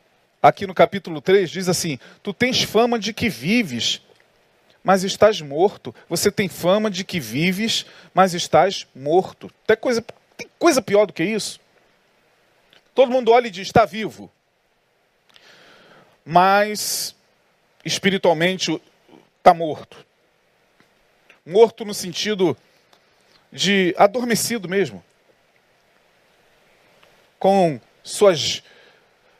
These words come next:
percepções espirituais adormecidas.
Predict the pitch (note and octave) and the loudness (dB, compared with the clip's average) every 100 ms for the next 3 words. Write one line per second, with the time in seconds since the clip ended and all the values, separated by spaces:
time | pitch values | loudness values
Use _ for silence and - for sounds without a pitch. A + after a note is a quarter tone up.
0 | _ _ _ _ _ _ _ _ _ - | _ _ _ _ _ _ _ _ _ 2
1 | F#3+ A3+ - A3 G#3+ G3 G#3 G3+ G3+ F#3+ | 4 2 -2 -4 -4 -4 -4 -4 2 2
2 | G3 - F3 F#3 G3 E3+ - G3 E3+ G#2+ | 2 0 -2 -2 -4 -6 -6 -8 -10 -10
3 | - | -12